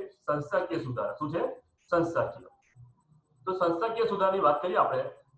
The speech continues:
તો એકદમ ઈઝી અને નાનું છે અને આપણને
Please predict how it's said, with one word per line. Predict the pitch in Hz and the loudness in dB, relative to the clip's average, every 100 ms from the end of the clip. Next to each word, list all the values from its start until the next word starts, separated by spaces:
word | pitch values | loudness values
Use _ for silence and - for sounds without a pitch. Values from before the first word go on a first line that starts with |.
| _ | _
તો | 220 | -2
એકદમ | - 220 | 0 0
ઈઝી | 185 165 208 208 | 0 -2 0 -2
અને | 196 | 2
નાનું | 202 165 - | 4 4 4
છે | - - - _ _ _ | -2 -10 -18 _ _ _
અને | - | 2
આપણને | 180 185 196 214 | 2 2 -2 -4